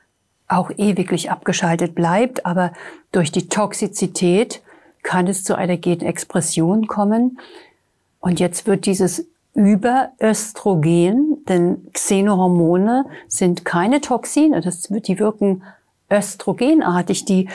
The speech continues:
können mit dem Östrogenrezeptor an der Zelle direkt im eins zu eins Verhältnis kommunizieren. Das heißt, es können bestimmte Voraussetzungen sein bei Ihren Freundinnen, die hier eine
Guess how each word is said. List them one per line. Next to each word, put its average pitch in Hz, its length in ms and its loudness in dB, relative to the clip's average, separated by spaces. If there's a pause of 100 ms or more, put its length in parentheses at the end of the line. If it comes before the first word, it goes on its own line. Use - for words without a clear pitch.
(140)
können 247 380 2
mit 220 160 0
dem 185 180 0
Östrogenrezeptor 208 1200 -2
an 185 140 0
der 190 180 -2
Zelle 196 300 0
direkt 220 460 -2
im 185 120 0
eins 185 300 0
zu - 100 0
eins 180 240 0
Verhältnis 180 400 -2
kommunizieren. 185 840 -2 (1500)
Das - 160 0
heißt, 196 240 0
es - 160 -4
können 214 480 2
bestimmte 311 600 0
Voraussetzungen 175 960 0
sein 180 540 -2
bei 175 180 -2
Ihren 190 460 -2
Freundinnen, 185 800 0
die 180 240 2
hier 196 500 2
eine 180 520 -2